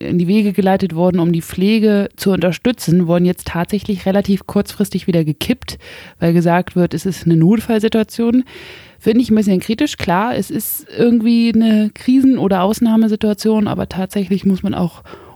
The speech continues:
unsere Arbeitszeiten berücksichtigen. Und tatsächlich, glaube ich, möchte ich auch nicht von einem Arzt behandelt werden, der irgendwie schon zweiundvierzig Stunden,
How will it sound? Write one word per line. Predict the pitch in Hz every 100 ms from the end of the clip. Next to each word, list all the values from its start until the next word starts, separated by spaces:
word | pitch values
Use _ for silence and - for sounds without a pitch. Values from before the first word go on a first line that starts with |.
| -
unsere | 185 180 180
Arbeitszeiten | 190 190 185 - - 185 - 175
berücksichtigen. | 180 - - 175 - 180 185 220 - _ - - - - _
Und | 175 180 180 170 - - _ _ _
tatsächlich, | - 175 202 - 208 - 196 190
glaube | 190 180 175
ich, | -
möchte | 185 -
ich | 190 - -
auch | 190
nicht | 208 190
von | - 165
einem | 165 -
Arzt | 160 185 -
behandelt | 175 185 190 180 170
werden, | 165 180
der | 175 135
irgendwie | 185 175
schon | 170 175
zweiundvierzig | - 185 190 - 185 175
Stunden, | - 185 185 170 196